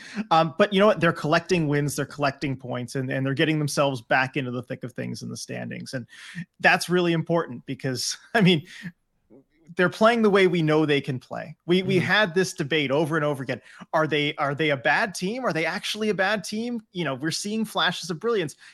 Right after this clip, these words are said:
Speaker 1: Can they string that together? Can they find that consistency? Can they find those sixty-minute efforts? And they've shown over the last six games, yes, they can do that. We know they're capable of this now and missing some of their better players as well.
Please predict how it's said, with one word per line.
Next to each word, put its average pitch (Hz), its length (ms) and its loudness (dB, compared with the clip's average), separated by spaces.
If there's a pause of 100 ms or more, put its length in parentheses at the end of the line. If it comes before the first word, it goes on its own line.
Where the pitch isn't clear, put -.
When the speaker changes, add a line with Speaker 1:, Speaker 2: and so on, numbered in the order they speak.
Speaker 1:
Can 180 300 -4
they 180 140 -2
string 170 300 -6
that 156 180 -4
together? 143 300 -6
Can 160 260 -6
they 156 100 -2
find 143 300 -6
that 135 160 -6
consistency? 127 760 -12 (220)
Can 175 220 0
they 185 100 0
find 170 300 -2
those 160 180 -4
sixty-minute 156 480 -4
efforts? 147 500 -4 (420)
And 151 280 2
they've 156 180 2
shown 220 220 0
over 214 120 -2
the 226 40 -2
last 214 240 0
six 214 220 -8
games, 214 640 -6
yes, 175 360 2
they 175 140 0
can 185 400 0
do 180 200 -2
that. - 240 -10 (260)
We 151 140 0
know 165 180 4
they're 190 140 2
capable 170 480 -4
of 117 100 -8
this 123 220 -8
now 131 240 -2
and 175 300 -2 (100)
missing 143 320 -4
some 147 180 -6
of 139 80 -4
their 135 100 -2
better 139 240 -2
players 135 440 -4
as 117 120 -10
well. 123 400 -4